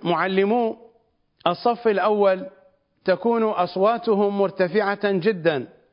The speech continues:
والأطفال أيضًا يرددون بصوت عال، ولذا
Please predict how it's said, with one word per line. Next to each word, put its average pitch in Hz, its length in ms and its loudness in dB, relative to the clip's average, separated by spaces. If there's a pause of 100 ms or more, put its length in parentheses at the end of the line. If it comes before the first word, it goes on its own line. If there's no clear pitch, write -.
(1300)
والأطفال 214 760 2
أيضًا 196 600 -2
يرددون 190 760 0
بصوت 180 440 -2
عال، 160 520 0 (960)
ولذا 233 760 0